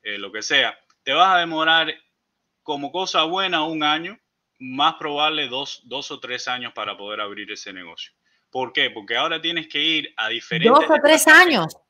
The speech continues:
Speaker 1: Sí. Para, tienes que ir a, a diversos departamentos para poder permi-, pedir permiso en cada departamento y esos departamentos no se comunican uno con los otros.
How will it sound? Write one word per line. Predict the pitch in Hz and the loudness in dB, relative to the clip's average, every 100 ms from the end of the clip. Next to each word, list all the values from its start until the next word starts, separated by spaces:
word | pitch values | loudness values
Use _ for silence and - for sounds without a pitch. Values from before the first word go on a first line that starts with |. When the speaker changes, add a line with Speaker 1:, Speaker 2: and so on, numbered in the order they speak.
| _ _ _ | _ _ _
Speaker 1:
Sí. | - 226 - _ - _ _ _ _ _ - | -4 -4 -4 _ -20 _ _ _ _ _ 0
Para, | 131 131 127 | 2 4 0
tienes | 143 180 | 0 -4
que | - | -2
ir | 196 180 | -2 0
a, | 147 - | 0 -2
a | 123 123 | -6 -6
diversos | 120 143 202 208 190 | -6 -4 -4 -6 -6
departamentos | 170 139 - 131 135 196 208 202 | -4 -2 -2 -2 -2 -4 -8 -10
para | - 131 120 | -4 -4 -4
poder | 120 151 160 | -6 -6 -8
permi-, | 165 165 180 202 - _ _ | -10 -8 -8 -8 -10 _ _
pedir | 135 143 208 208 | -6 -4 -4 -4
permiso | 185 165 185 208 185 | -6 -4 -8 -8 -10
en | 147 | -10
cada | - 175 185 170 | 0 2 4 0
departamento | 160 151 - 131 127 117 123 117 - | -2 -4 -2 -4 -4 -8 -12 -16 -10
y | 135 | -8
esos | 170 208 | -6 -6
departamentos | 196 175 160 156 165 196 165 | -6 -4 -4 -4 -6 -6 -10
no | 143 143 175 | -10 -12 -12
se | - - | -12 -10
comunican | 151 139 160 170 147 147 | -10 -10 -10 -8 -8 -6
uno | 151 | -8
con | 131 113 | -10 -12
los | 113 170 | -12 -14
otros. | 160 _ | -14 _